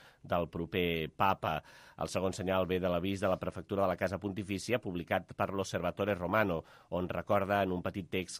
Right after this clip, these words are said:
que estarà oberta a tots la missa Pro Eligendo Pontifice, amb la qual comença el conclave, cosa que fa pensar que ja no es pot retardar gaire l'inici d'aquest conclave.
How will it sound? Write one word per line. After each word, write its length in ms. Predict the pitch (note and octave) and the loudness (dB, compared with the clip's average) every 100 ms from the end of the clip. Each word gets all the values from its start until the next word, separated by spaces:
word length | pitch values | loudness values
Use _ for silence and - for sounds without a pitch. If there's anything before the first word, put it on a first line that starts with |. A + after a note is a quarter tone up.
| - | -2
que 140 | G#2 | 0
estarà 320 | G2+ F#2+ F#2 | 0 0 0
oberta 320 | F2+ F#2+ F#2 F2 | 2 0 0 -2
a 80 | |
tots 260 | - F#2 - F2 | -2 -4 -2 -2
la 80 | |
missa 260 | F#2 G2+ A#2 | -2 0 0
Pro 220 | G#2+ F#2 | 0 -2
Eligendo 480 | E2+ F2 G2+ G2 F2 | -2 -4 -4 -4 -2
Pontifice, 720 | A#2 G#2+ F#2+ F2 F#2 A2 G2 - - - | -2 -2 -6 -6 -4 -2 -4 -6 -20 -14
amb 180 | D#2+ D#2+ | -8 -6
la 20 | |
qual 220 | D#2 G2+ | 0 0
comença 420 | G#2 E2+ F#2 E2+ F#2 | 0 -2 -4 -2 -4
el 140 | F2 | -2
conclave, 480 | F#2+ F2+ A#2 F2+ C#2+ - _ | -6 0 2 2 -2 -10 _
cosa 240 | F#2+ F2 F2 | -6 -4 -4
que 100 | D#2+ | -2
fa 140 | A2 | -2
pensar 400 | F#2+ D#2 F#2 D#2+ - - _ | -2 -4 -4 -4 -6 -18 _
que 100 | F2+ F2 | -6 0
ja 160 | G#2+ | 2
no 100 | G2 | 2
es 140 | E2+ - | 2 -2
pot 240 | F2+ E2 D2 D#2 | -2 -4 -4 -12
retardar 400 | E2 - F#2+ E2 | -12 -6 -4 -2
gaire 320 | D#2 D2+ D2 - - | -2 -2 -6 -8 -12
l'inici 400 | E2+ F2 E2 E2+ | -6 -6 -6 -6
d'aquest 400 | D#2 - D2+ - - | -6 -6 -10 -10 -12
conclave. 600 | D#2+ D2 E2 B1+ B1 | -12 -10 -12 -12 -14